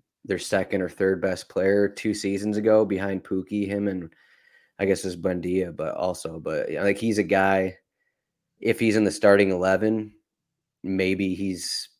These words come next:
you know, some kind of G P P option to consider. Uh, obviously, that's a, a six-game slate. It's a little different when you're going with a guy like Cantwell, but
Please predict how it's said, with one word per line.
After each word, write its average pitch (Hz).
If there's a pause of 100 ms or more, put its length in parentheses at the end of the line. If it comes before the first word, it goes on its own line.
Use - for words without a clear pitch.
(160)
you 92
know, 90
some 92
kind 92
of 85
G 92
P 90
P 92
option 87
to 95
consider. 95 (540)
Uh, - (100)
obviously, 87
that's -
a, 76 (100)
a 82
six-game 90
slate. 92
It's 98
a -
little 85
different 92
when 85
you're 82 (720)
going 90
with 85
a 95
guy 87
like -
Cantwell, 85
but 80